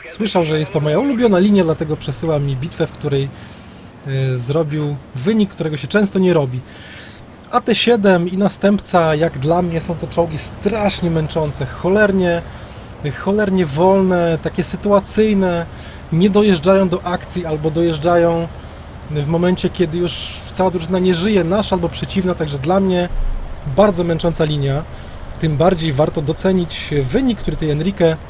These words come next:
osiągnął, bo nie jest to rzecz prosta. Przede wszystkim musi się ułożyć bitwa i wrogowie muszą nie poginąć do czasu, kiedy my gdziekolwiek dojedziemy. A T siedem, losowanie na piątki, także bardzo dobre,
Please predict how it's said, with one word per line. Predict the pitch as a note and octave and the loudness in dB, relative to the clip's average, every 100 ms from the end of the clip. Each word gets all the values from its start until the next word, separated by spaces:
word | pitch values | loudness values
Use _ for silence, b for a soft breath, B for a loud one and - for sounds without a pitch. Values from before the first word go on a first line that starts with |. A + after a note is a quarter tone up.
| - | -6
osiągnął, | D#3+ - G3 A3 F3 | -4 2 2 4 2
bo | C#3+ | 0
nie | D#3 | -2
jest | F3+ - | -2 0
to | D#3 D3+ B B B B B - | 0 0 B B B B B -4
rzecz | C#3+ D#3+ | -2 -2
prosta. | - E3+ G3+ - D#3+ | -2 0 0 0 -4
Przede | - G#3+ | -2 -4
wszystkim | - F#3 | -4 0
musi | F3+ G#3 F#3+ | 2 2 0
się | F#3+ | 0
ułożyć | F3+ D#3+ C#3 | 0 0 -2
bitwa | F3 G#3 F3 D#3+ A#3 | -2 -2 -4 -4 -2
i | A#3+ - B B B C3 | -2 -2 B B B -4
wrogowie | D3 E3 C#3+ G3 F#3 D3+ | 2 2 4 2 4 2
muszą | D3+ F3+ - D#3+ D#3 D#3 - - - - - - - - - - | 0 -2 0 2 0 -4 -12 -16 -16 -18 -18 -18 -18 -18 -12 -2
nie | D#3+ A3 | 0 2
poginąć | G3 F3 G#3 G3+ C#3+ | 2 2 4 2 2
do | C3 | -2
czasu, | D#3 D3 C3+ | -2 -6 -4
kiedy | C#3+ C3+ | -2 0
my | D#3 E3 | 0 0
gdziekolwiek | D3 D3+ F3+ F#3+ | -2 0 0 0
dojedziemy. | E3+ D3+ C#3 B2+ C3+ - B B B B B E3+ F#3 | 0 0 0 -2 -4 -8 B B B B B -6 -2
A | B3+ | -2
T | B3 | -2
siedem, | - C4+ A3+ | -2 0 2
losowanie | G#3+ G3+ G3+ G#3+ | 2 0 0 2
na | G#3+ G#3 | 2 0
piątki, | - A3+ A3+ - F#3+ | 2 2 0 -2 -2
także | E3 D3 | -2 0
bardzo | C3+ G3+ G3 | 2 2 2
dobre, | E3+ G#3 F#3+ F3 E3 | 2 2 4 4 4